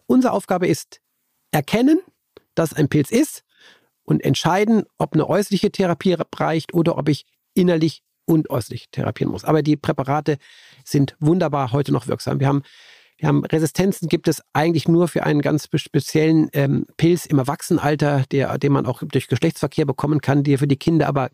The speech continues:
Gott sei Dank keine Rolle spielt. Das ist der sogenannte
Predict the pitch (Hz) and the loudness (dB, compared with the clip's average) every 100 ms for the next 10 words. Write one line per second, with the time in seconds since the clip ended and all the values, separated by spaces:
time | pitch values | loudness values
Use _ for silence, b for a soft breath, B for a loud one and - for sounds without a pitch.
0 | - 175 170 143 135 143 143 113 - 120 | -4 -4 -2 -4 -2 -2 -2 -4 -2 -4
1 | B B B B - - 147 135 - 135 | B B B B -6 -4 -2 -4 0 0
2 | 120 113 _ _ _ _ _ _ _ 131 | 0 -4 _ _ _ _ _ _ _ -6
3 | 117 139 139 131 127 123 127 | 0 0 2 2 2 0 -4